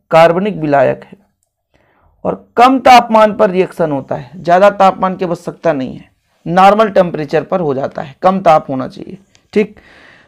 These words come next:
तो ये क्या बनाता है? मोनोक्लोरोब्रोमोबेंजीन, सॉरी, मोनोब्रोमोबेंजीन, क्लोरो तो है ही नहीं है, तो ये हमारे पास बेंजीन रिंग, ओएच है तो फिनॉल, तो एक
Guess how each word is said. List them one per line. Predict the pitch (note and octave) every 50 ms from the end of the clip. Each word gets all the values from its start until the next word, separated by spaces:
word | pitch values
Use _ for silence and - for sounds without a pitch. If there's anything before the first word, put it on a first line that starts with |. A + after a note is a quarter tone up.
| _ -
तो | A3+ A#3
ये | A3 G3 A#3+ C4
क्या | A#3 B3+ A#3+ A#3+
बनाता | A#3 A3+ G3+ F#3 F#3 - F#3 F3+
है? | F3 F#3 G#3 C4 C4 _ _ _ _ _ _ _ _ _ _ _ _ _ _ _ -
मोनोक्लोरोब्रोमोबेंजीन, | F#3+ G#3 A3+ B3 C4 C4+ D4 D4 D4 D4 C4+ A#3+ A#3 A3+ A#3 A#3 G3 G3 F#3+ F3+ F3+ F3+ F#3+ F3+ D#3+ D#3+ D3+ D3+ C#3 C#3 D3 D3+ D3+ D3 C#3 B2 A2+ -
सॉरी, | C3 - E3 D3+ C#3 C3+ B2+ B2+ C3 _ -
मोनोब्रोमोबेंजीन, | D3+ D#3 D#3+ F3+ F#3 G3 G3+ E3 - E3+ D#3 D#3+ D#3 D3+ C#3+ C#3+ C3 B2+ A#2+ B2+ B2+
क्लोरो | B2+ B2+ - D#3 D#3+ D#3+ D#3+ D#3+
तो | - D3+ D3
है | C#3+ C3+
ही | C#3
नहीं | C#3+ D3+ D3+ D3+
है, | D#3+ F#3+ - _ _ _ _ _ _ -
तो | - D#3
ये | D#3+ E3+ E3
हमारे | D#3+ D#3+ D#3+ D#3 A3+ B3 -
पास | G#3+ D#3 D3 D3 D#3 F3+ G3 - - _ _ -
बेंजीन | C#3+ C#3+ D3+ D3 C#3+ C#3 C3+ D3 D3+ D#3 D#3+ D#3
रिंग, | D#3+ F3+ G3+ A#3+ A#3 - _ _ _ _ _ _ - -
ओएच | D#3 D#3 D#3 D#3 D#3+ D#3 D#3 -
है | D3
तो | C#3 - C#3
फिनॉल, | C3 - - C3+ C3 C3 C3+ D3+ F#3+ A#3 A3+ - _ _ _ _ _ _ _
तो | - D3 - _ - -
एक | E3+ F3+ F#3 F#3+